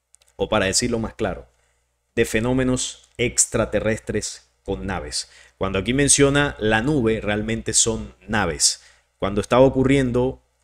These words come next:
un evento importante en la vida del Cristo, siempre habían naves cerca. ¿Y por qué estaban las naves cerca? Porque lo estaban custodiando.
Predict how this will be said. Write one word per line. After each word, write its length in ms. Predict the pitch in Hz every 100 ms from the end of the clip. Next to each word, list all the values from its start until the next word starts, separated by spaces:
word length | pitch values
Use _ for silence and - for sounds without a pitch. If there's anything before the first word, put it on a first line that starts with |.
| -
un 360 | 113 120 123 120
evento 460 | 120 127 113 -
importante 680 | 117 104 107 101 123 117 101
en 80 | 107
la 100 | 101
vida 300 | 107 117 113
del 180 | 107 104
Cristo, 520 | 127 127 - 117 117 _ - _
siempre 720 | - - 135 123 117 - 113 -
habían 500 | 87 90 104 107 101 -
naves 540 | 104 98 101 - - -
cerca. 640 | - - 120 85 - - _ _ _ _ _
¿Y 80 | -
por 260 | - 107 -
qué 80 | 135
estaban 340 | 127 139 135
las 160 | 117 113
naves 280 | 127 120
cerca? 440 | - 139 110 - 85
Porque 240 | 107 98 98
lo 40 |
estaban 360 | 92 104 107 107
custodiando. 880 | - 110 - 101 95 101 80 78